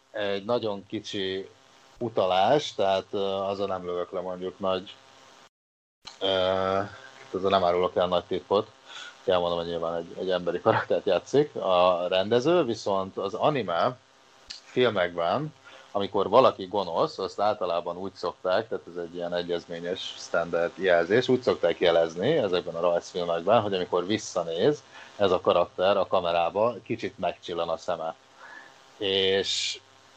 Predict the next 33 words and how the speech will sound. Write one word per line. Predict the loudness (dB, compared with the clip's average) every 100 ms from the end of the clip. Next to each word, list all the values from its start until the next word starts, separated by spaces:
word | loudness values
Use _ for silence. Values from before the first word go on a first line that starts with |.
| -20 _ 0
a | 2
rendező, | 4 2 -2 -4 -4 -4 -4 -6 _ _ _ _ _ _ _ _ _ _ -2
ugye | 0
van | 2 2
egy, | 0 -2
van | -6 -4
egy | -6
kis | -8 -6
kontakt, | -6 0 4 2 0 -10
tehát | -8 -6
egy | -8
fizikai | -6 -6 -2 -2 -2 -6 -10 -4
kontakt | -4 0 0 0
Bruce | -2 -2 -4
Willis | -6 -2
és | 0 2
a |
rendező | 2 2 0 -2 -2
között | 4 6 8 6
ebben | 2 0
a | -2
nyúlfartnyi | -2 0 0 0 -2 -4 -4 -6
szerepben, | 0 4 4 4 4
de | 4
ugye | 0 -2
nem | -2 -2
lehet | -2 -2 -2
teljesen, | -2 -2 -4 -2 -2 -4 -6
ö, | 0 2 0 0
eldönteni, | 0 0 0 -4 -2
hogy | -2 -2
most | -6 -6 -6
akkor | -6 -2 0 0